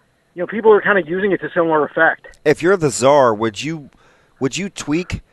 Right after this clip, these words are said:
Speaker 2: the amount of times it's open and closed, or kinda shrink the, uh, the opportunities,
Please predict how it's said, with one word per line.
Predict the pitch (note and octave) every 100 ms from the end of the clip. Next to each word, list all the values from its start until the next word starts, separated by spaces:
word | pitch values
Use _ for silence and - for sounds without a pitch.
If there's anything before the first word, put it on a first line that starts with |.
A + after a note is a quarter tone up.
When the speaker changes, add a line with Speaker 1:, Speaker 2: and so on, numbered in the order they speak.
| _ _
Speaker 2:
the | A2 C#3+
amount | C#3 C#3 C#3
of | C#3
times | D3 C#3+ C3+ B2+
it's | -
open | D#3+ D3 C#3
and | C3+
closed, | A2+ C3 C3 C3 C#3 -
or | A#2+ A#2+
kinda | C#3+ C3+ A#2+
shrink | - - C3+ C3 A2+
the, | A#2 A#2+ A#2
uh, | A2 G#2
the | A2 C3
opportunities, | B2+ C3 - G#2+ C#3+ D3 D3 D3+